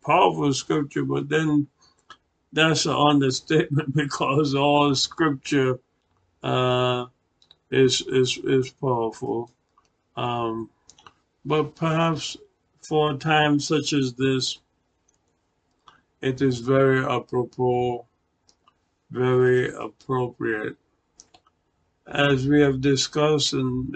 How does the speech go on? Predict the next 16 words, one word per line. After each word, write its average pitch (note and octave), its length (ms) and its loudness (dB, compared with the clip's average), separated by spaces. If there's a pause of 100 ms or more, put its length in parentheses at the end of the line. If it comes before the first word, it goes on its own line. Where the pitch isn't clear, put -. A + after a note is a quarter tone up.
(120)
you C#3 120 -2
know, C3+ 420 -2 (460)
lots C3+ 380 -4
of C3+ 140 -4
people C#3 360 2
are B2+ 40 -2
familiar C#3 560 0
with, C#3 220 0 (180)
this D3 200 0
is C#3 140 0
a C#3 80 2
greeting, C3+ 680 2
it C3 120 -2
is C3 140 -6
a C#3 140 0
salutation. C#3 1160 -2